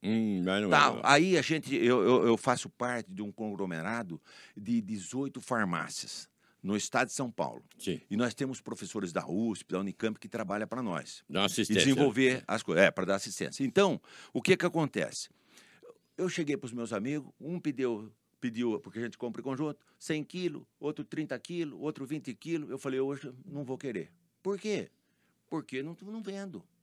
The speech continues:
Speaker 2: "Mas por que você não vende?" "Porque o cara tá vendendo por um e cinquenta e põe o mesmo nome que eu." Falou, "Sérgio, para de ser burro.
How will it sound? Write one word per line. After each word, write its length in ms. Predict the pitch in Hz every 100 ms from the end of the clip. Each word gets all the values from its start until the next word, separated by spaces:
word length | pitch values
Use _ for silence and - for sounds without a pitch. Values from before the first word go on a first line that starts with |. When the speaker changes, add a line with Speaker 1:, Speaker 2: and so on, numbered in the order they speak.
| _ _ _ _
Speaker 2:
"Mas 100 | 202
por 160 | 208 208
que 100 | 208
você 100 | 165
não 100 | 175
vende?" 240 | 156 139 98
"Porque 300 | - 180 180
o 80 | 165
cara 320 | 165 165 175
tá 220 | 156 165
vendendo 280 | 165 175 175
por 180 | 151 160
um 80 | 180
e 60 |
cinquenta 640 | 156 175 170 165 170 185 -
e 80 | 170
põe 160 | 170 170
o 60 |
mesmo 400 | 170 190 165 170
nome 240 | 160 170 160
que 180 | 156
eu." 220 | 117 123 - _ _ _ _ _ _ _ _ _ _ _
Falou, 160 | 143 139
"Sérgio, 520 | 147 147 127 135 - _ _ _ _ -
para 220 | 139 123
de 80 | -
ser 100 | 98
burro. 280 | - 110